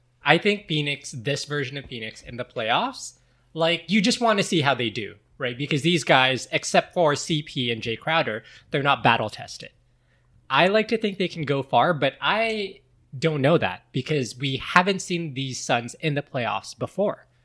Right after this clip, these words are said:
So let's see, right? Going against the defending champs, those, that's, like, the best way to, like,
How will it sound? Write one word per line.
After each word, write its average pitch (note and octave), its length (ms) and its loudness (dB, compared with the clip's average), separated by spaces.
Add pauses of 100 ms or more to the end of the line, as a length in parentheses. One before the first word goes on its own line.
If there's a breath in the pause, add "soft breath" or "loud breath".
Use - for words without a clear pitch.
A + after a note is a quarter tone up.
(540)
So C#3 560 -2
let's C#3+ 220 2
see, B3 280 0 (240)
right? C#3 260 -2
Going E3+ 220 2
against D#3+ 260 0
the D#3 100 2
defending B2+ 440 -2
champs, G3 400 -6
those, D3+ 560 2 (340)
that's, D3 300 2
like, E3+ 140 4
the C#3 60 0
best B2+ 380 -2
way B2+ 260 -4
to, A2 460 -4
like, G#2+ 400 -4